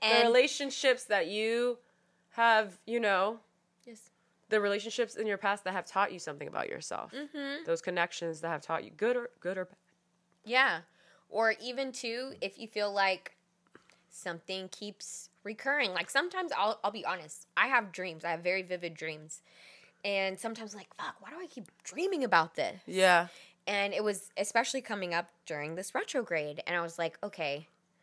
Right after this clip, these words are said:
Speaker 2: what am I maybe not recognizing from this pattern that I keep reliving?" Right?
Speaker 1: Yeah.
Speaker 2: I'm annoyed by the pattern, but what is it actually trying to teach me? And I
Speaker 1: Yeah.
Speaker 2: want everyone to, like, maybe take a step back and think,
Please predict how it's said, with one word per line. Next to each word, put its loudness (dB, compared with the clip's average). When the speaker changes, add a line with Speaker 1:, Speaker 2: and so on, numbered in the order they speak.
Speaker 2:
what 0
am -4
I 0
maybe -8
not -6
recognizing -2
from 2
this 0
pattern 4
that -6
I -6
keep -18
reliving?" -6
Right? 6
Speaker 1:
Yeah. 6
Speaker 2:
I'm -2
annoyed 0
by 4
the -10
pattern, -6
but 0
what 2
is -2
it 6
actually 2
trying -4
to -14
teach -12
me? -16
And 4
I 8
Speaker 1:
Yeah. 6
Speaker 2:
want 6
everyone 2
to, -12
like, 2
maybe -4
take -6
a -4
step -4
back 0
and -6
think, -6